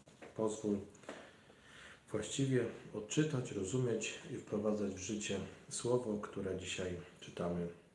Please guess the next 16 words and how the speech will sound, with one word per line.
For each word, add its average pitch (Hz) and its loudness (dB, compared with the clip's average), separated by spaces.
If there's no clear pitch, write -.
Czytanie 143 4
z - 0
Księgi 98 0
Wyjścia. 90 -2
Mojżesz 156 8
rzekł 117 2
do 110 6
Boga: 92 0
„Oto 123 4
pójdę 107 6
do 98 2
synów 104 4
Izraela 101 4
i 98 4
powiem 104 0
im: 92 -2